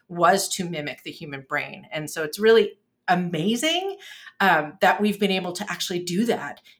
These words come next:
in such a short period of time. So it's, it's, I always call it magic. I actually have a magic wand that I keep in my office. And I think that all of this stuff is magic, and it's, it's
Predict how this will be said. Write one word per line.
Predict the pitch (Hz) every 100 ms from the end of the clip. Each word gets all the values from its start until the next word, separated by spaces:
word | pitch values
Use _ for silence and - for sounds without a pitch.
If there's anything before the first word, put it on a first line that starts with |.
| -
in | 196
such | - - 226 196
a |
short | 180 196 170 -
period | 165 156 151
of | 151
time. | 160 147 -
So | - 143
it's, | - - -
it's, | 180 - -
I | 202 233
always | 240
call | 220 214 -
it |
magic. | 170 147 143 -
I | 160
actually | 170 165 190
have | 170
a |
magic | 156 151 156 151
wand | 143 143 143
that | -
I |
keep | - -
in | 156
my | 98
office. | 67 - - -
And | 139
I | -
think | - -
that | 139 - - _ _
all | 202 214
of | 185
this | 180
stuff | - 165
is | 160
magic, | 170 147 143 143 -
and | 135
it's, | 123 -
it's | - 151 -